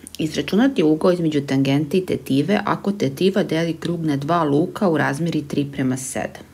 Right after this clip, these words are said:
Dakle, imat ćemo neki krug i imamo ugao između tangente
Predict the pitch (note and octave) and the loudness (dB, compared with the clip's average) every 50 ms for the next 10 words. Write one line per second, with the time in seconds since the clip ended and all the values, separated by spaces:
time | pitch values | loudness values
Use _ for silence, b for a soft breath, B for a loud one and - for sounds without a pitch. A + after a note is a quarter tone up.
0 | - - - - - - - - _ - - B B B B B B B B B | -20 -20 -20 -20 -20 -20 -20 -20 _ -20 -20 B B B B B B B B B
1 | B B B B B B B B - - - A3 G#3 - A3+ G#3+ G#3 G#3 G#3+ G#3+ | B B B B B B B B -12 -10 -10 -8 -4 0 2 4 4 4 2 0
2 | - - F3+ E3 D#3+ D#3+ D#3+ D#3 D#3 D#3 - - - - - - - G#3 C4 C#4+ | -4 -4 -4 -2 -2 0 0 -2 -2 -4 -6 -10 -10 -8 -4 0 2 4 4 4
3 | C#4 C#4 - - - - - - - - - - _ _ _ _ _ - - F#3+ | 2 -2 -6 -10 -14 -14 -16 -18 -20 -20 -20 -20 _ _ _ _ _ -4 0 0
4 | F#3+ F#3 - - - - - F3 E3+ F3 F3+ F#3 F3+ F3+ F3 E3 D#3+ D#3 - - | 0 0 -2 -6 -10 -10 -6 -6 -4 -2 -2 -2 -2 -2 -2 -2 -2 -4 -4 -6
5 | - - - _ - - _ _ _ - - E3 E3 E3 E3 F#3 F3+ E3+ D#3+ E3 | -12 -20 -20 _ -20 -20 _ _ _ -6 -2 -2 0 2 4 4 4 4 2 0
6 | F3 E3+ D#3+ D#3+ E3+ D#3 - - D3+ D3+ D3+ D3 D3+ D3 D3 D3 C#3+ - - C#3+ | -2 -2 -2 -2 -4 -4 -2 -2 0 0 0 0 0 0 -2 -4 -4 -6 -6 -6